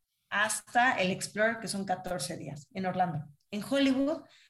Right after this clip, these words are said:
tenemos el de un día, que va, da-, va ya pegado una promoción que tenemos, que es el de compra un día y te regalamos el segundo día.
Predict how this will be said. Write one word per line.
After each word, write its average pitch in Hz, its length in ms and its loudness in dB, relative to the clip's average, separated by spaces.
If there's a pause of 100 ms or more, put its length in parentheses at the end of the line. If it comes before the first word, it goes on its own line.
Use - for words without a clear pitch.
(180)
tenemos 226 720 0
el 185 120 -4
de 196 100 0
un 247 160 2
día, 240 360 2 (160)
que 190 140 -2
va, 202 160 4
da-, 220 300 0 (400)
va 202 120 4
ya 208 220 2
pegado 208 240 2
una 196 200 -2
promoción 170 420 -6
que 214 100 -4
tenemos, 196 520 -4
que 185 80 -6
es 185 120 -4
el 190 120 -4
de - 240 -6
compra 202 320 4
un 226 120 0
día 226 280 2 (100)
y 190 100 -10
te 190 80 -2
regalamos 180 420 0
el 190 120 -6
segundo 175 380 -2
día. - 240 -6